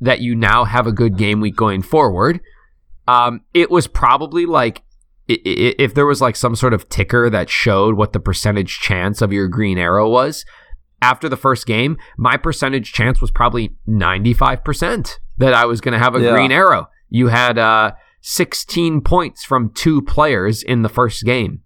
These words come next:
Speaker 1: which is pretty crazy.
Speaker 2: That, that is a good start.
Speaker 1: Yeah.
Speaker 2: I think you can see something like that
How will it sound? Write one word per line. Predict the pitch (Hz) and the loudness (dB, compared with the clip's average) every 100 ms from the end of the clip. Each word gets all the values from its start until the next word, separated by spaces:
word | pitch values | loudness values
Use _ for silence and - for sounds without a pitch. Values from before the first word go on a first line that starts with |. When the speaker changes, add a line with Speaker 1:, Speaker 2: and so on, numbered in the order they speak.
| _ | _
Speaker 1:
which | 123 127 | -4 -2
is | 117 | -2
pretty | 165 135 | -2 0
crazy. | - 185 160 | 0 -2 -2
Speaker 2:
That, | 131 - - _ _ _ _ 170 | -6 -6 -20 _ _ _ _ -6
that | 127 127 | -2 0
is | 135 | 0
a | 131 | -2
good | 120 113 | -2 -4
start. | - 120 110 123 | -2 0 0 2
Speaker 1:
Yeah. | |
Speaker 2:
I | 185 | 2
think | 170 165 143 | 2 -2 -2
you | 139 | -2
can | 127 | -4
see | - - 123 | -4 -2 -2
something | 113 139 139 131 | 0 -2 -2 -2
like | 104 101 | -2 -4
that | 107 101 | -4 -2